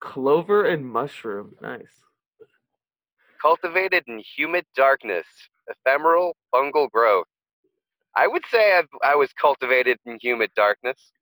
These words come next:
Speaker 1: And, like, you're
Speaker 2: <laughs>
Speaker 1: literally depicted right now, for people that can't hear you,
Speaker 2: <laughs>
Speaker 1: cultivating in humid darkness.
Speaker 2: In humid darkness.
Speaker 1: In the
Speaker 2: Yes.
Speaker 1: Oregon,
Speaker 2: Quite literally.
Speaker 1: yeah.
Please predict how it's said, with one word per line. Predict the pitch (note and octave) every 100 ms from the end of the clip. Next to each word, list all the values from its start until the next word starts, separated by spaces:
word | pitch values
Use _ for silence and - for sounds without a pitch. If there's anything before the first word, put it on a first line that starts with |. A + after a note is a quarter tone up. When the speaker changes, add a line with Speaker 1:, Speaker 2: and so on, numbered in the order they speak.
| _ -
Speaker 1:
And, | - E3
like, | F3+ -
you're | F#3+ G#3
Speaker 2:
<laughs> |
Speaker 1:
literally | F3+ D#3+ F3 F3+ G3 G3 F3+ F3
depicted | C#3+ D#3+ - D3+ D3 - C#3+
right | C#3 C3 G#2+
now, | C3 C3 B2+
for | - C3+
people | - C3+ C#3+
that | B2+
can't | - C#3 B2+
hear | C3 C3
you, | C3 B2+ - - -
Speaker 2:
<laughs> | F3
Speaker 1:
cultivating | E3 D3 D3 D3+ D3 C#3+ C#3 C3+
in | B2+ C3 _ -
humid | D3+ C#3 B2+
darkness. | C#3+ C#3+ - C3 A#2 _ _ _ -
Speaker 2:
In | D3+ - B2+ -
humid | D3 D3+ D3
darkness. | C#3+ C#3+ - A#2+ G#2 -
Speaker 1:
In | E3+ E3+
the | E3
Speaker 2:
Yes. | B2 F3
Speaker 1:
Oregon, | F3+ F3+ D3+ E3+ E3
Speaker 2:
Quite | D#3 D3 B2+
literally. | D3 C#3 G2+ -
Speaker 1:
yeah. | C#3+ C#3 B2